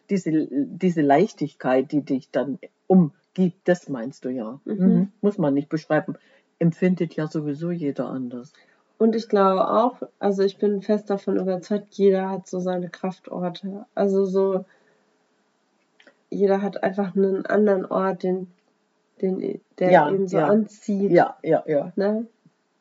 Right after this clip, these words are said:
Speaker 2: Ist so schön.
Speaker 1: Mhm.
Speaker 2: So
Speaker 1: Dann
Speaker 2: schön, wenn man sich auf die Suche machen kann, ne? Und das herauszufinden, wo ist mein Kraftort.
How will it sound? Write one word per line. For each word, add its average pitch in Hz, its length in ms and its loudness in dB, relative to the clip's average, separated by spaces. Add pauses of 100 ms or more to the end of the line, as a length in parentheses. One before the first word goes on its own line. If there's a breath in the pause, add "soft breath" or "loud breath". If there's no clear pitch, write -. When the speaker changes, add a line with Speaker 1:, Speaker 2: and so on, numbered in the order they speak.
(340)
Speaker 2:
Ist 190 220 -14
so 190 140 -4
schön. 196 460 -2
Speaker 1:
Mhm. 277 240 10 (640)
Speaker 2:
So - 160 -2
Speaker 1:
Dann 190 140 8
Speaker 2:
schön, 247 200 4
wenn 214 140 4
man 208 300 4 (300 loud breath)
sich 214 240 0
auf 208 220 2
die 214 140 2
Suche 202 580 2 (300)
machen 196 360 -2
kann, 185 320 -4
ne? 202 240 0
Und 196 360 -2
das 180 400 -8 (300)
herauszufinden, 196 920 2
wo 185 240 -2
ist - 200 -8
mein 185 240 -8
Kraftort. - 720 -12